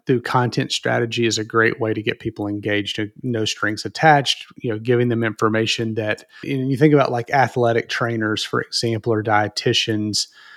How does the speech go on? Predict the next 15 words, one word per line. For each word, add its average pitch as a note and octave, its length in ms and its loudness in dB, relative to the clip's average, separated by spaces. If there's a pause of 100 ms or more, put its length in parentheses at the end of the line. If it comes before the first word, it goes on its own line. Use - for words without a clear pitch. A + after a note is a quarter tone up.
(160)
You C3 100 0
know, G#2+ 140 0
if G#2 160 -2
you're A#2+ 200 2
sponsoring A2+ 580 0
the G#2+ 80 -2
big A2 440 2
five A2 360 4
K B2 240 2
or G#2 100 2
marathon A2+ 720 2
in A2 140 -2
your, A2+ 280 -2
your A#2+ 180 -4
community, A#2 800 -2